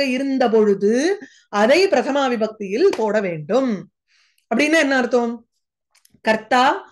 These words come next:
ஒரு கிரியா இருக்கு, ராமஹா படதி. So, ராமஹா படதிங்கிறச்சு, the word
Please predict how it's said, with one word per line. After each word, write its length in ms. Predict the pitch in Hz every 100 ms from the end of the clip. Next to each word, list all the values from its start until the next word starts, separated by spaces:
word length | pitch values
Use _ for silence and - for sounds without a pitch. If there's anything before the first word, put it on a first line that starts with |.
| _ _
ஒரு 180 | 240
கிரியா 360 | 339 254 254 254
இருக்கு, 300 | 214 208 185
ராமஹா 540 | 226 277 262 214 269 349
படதி. 540 | 220 - 190 196 240 202 - _ - - -
So, 180 | - 370
ராமஹா 540 | 302 214 285 349 330 359 359
படதிங்கிறச்சு, 880 | - - 302 320 311 277 202 170 302 359
the 100 | 254 - 196
word 500 | 190 254 339 370 339